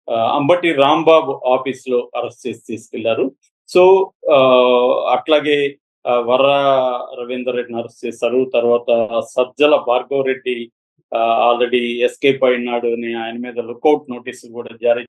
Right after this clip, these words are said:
చేశారు. So, ఒక సిస్టమేటిక్ గా, ఆ, ముందు చిన్న చిన్న వాళ్ళని అరెస్టులు చేయడం, దాని తర్వాత పై స్థాయి వాళ్ళని అరెస్టులు చేయడం అనేది జరుగుతుంది. దీనికి సంబంధించి దాదాపు నలభై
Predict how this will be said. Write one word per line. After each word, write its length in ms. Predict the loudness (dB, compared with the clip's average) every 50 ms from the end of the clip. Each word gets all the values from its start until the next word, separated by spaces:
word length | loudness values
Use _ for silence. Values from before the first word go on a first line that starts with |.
| -14 -18
చేశారు. 400 | -14 -8 -6 -6 -6 -6 -8 -10 _ _ _ _ _ _ _ _ _ _ 0 2
So, 60 | 4 6
ఒక 500 | 4 4 2 2 0 0 2 4 4 2
సిస్టమేటిక్ 1000 | 2 0 -4 -8 -4 0 0 2 2 4 2 2 2 0 -2 -6 -6 -4 0 2
గా, 260 | 4 4 4 4 0 -2 -10 _ _ _ -4
ఆ, 180 | -2 0 0 0
ముందు 520 | -2 -2 -4 -4 -4 -2 -2 -2 -4 -6 _ _ -8
చిన్న 120 | -6 -6 -6
చిన్న 320 | -6 -4 -4 -4 -2 0
వాళ్ళని 600 | 2 2 2 0 0 -2 -4 -4 -6 -8 -10 -12 _ _ _ -6 -4
అరెస్టులు 400 | -4 -4 -6 -8 -10 -8 -6 -6
చేయడం, 280 | -4 -4 -4 -4 -6 -8 _ _ _ _ _ _ _ _ 0 0
దాని 160 | 2 2 2 2
తర్వాత 600 | 2 4 4 4 4 4 2 2 2 2 0 -4 -2 0
పై 140 | 0 0
స్థాయి 320 | 0 -2 -2 0 0 0 0
వాళ్ళని 240 | -2 -4 -6 -6 -8
అరెస్టులు 460 | -8 -8 -10 -14 -18 -14 -8 -4 -2
చేయడం 260 | -2 0 -2 -2 -4
అనేది 500 | -4 -8 -8 -6 -6 -6 -6 -6 -8 -8 -6 -4
జరుగుతుంది. 560 | -4 -2 -2 -4 -6 -4 -4 0 0 0 0
దీనికి 280 | 0 0 2 2 0 0
సంబంధించి 500 | 0 -2 0 0 0 0 -2 -4 -4 2
దాదాపు 440 | 2 4 4 4 4 2 2 0 -6
నలభై 600 | -4 -2 0 2 2 2 2 0 0 -2 -6